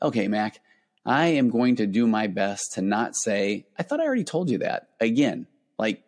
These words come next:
ever, to anyone, not just to my wife, but to anyone, if at all possible." Because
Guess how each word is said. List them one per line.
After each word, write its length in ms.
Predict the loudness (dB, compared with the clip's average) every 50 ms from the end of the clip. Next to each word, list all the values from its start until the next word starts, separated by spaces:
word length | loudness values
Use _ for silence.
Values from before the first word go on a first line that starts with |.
| _ 0
ever, 380 | 0 0 2 0 -4 -4 -8 _ _ _ _
to 140 | -4 -2 0
anyone, 340 | 2 2 0 0 -2 -2
not 160 | -2 -2 -2 0
just 140 | -2 -2
to 80 | 0 0
my 100 | 0 2
wife, 280 | 2 2 2 0 0 0
but 100 | 0 0
to 80 | 2
anyone, 400 | 2 4 4 4 2 2 0 0 0
if 160 | 0 0 2 2
at 100 | 2 4
all 160 | 2 2 0
possible." 560 | 0 -2 -2 -2 -2 0 2 2 2 2 -2 -6 -18 -20 -20 -20 _ _
Because 320 | 0 2 2 2 2 -2